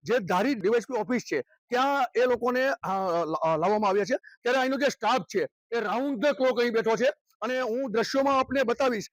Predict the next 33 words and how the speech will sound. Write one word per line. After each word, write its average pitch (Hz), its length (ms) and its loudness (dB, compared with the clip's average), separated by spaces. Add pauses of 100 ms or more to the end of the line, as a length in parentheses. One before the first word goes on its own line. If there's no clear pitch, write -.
(240)
કે 262 100 0
જે 233 180 0
અહીંના, 277 600 2
અ, 233 340 2
પી 226 300 0
આઈ 294 180 4
છે 202 280 0
એના 285 160 2
દ્વારા 202 300 0 (260)
જે 208 140 2
લોકોને 294 340 2
અહીં 285 140 2
લઈ 240 160 4
આવ્યા 277 180 4
છે 226 100 0
એના 247 120 0
માટે 277 160 0
જમવાની 285 320 0
પણ 294 140 2
વ્યવસ્થા 277 280 2
કરવામાં 262 240 2
આવી 254 120 -2
છે. 277 100 -2 (320)
આપ 247 140 -2
દ્રશ્યોમાં 269 460 0
નિહાળી 277 260 2
શકો 262 180 0
છો 269 220 2
કે - 380 -8
ધારી 220 460 2
પોલીસ 277 500 0
વિભાગ 254 300 2
દ્વારા 254 320 2